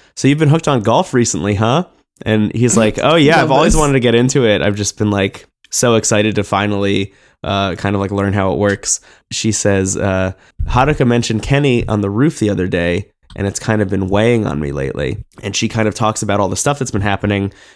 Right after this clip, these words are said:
Speaker 1: in the last episode and also, like, in the beginning of this episode. Uh, and it's just like, "I just feel like I'm caught up in, like, all this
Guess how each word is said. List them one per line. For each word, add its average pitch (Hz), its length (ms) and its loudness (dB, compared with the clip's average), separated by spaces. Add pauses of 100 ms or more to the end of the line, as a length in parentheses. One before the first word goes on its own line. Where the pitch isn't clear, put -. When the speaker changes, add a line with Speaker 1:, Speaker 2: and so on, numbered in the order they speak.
(160)
Speaker 1:
in 104 320 0
the 101 100 -2
last 117 380 0
episode 104 580 0
and 98 140 -2
also, 98 380 -2
like, 95 200 -6
in 98 180 -4
the 101 40 -6
beginning 98 280 -4
of 101 60 -4
this 123 180 2
episode. 101 560 0 (260)
Uh, 98 180 -2
and 101 100 0
it's 104 100 -2
just 120 120 0
like, 117 160 -2
"I 123 80 2
just 131 220 0
feel 160 120 2
like 156 120 0
I'm 120 100 0
caught 120 220 0
up 117 160 0
in, 107 80 0
like, 101 160 -2
all 104 100 0
this 101 240 0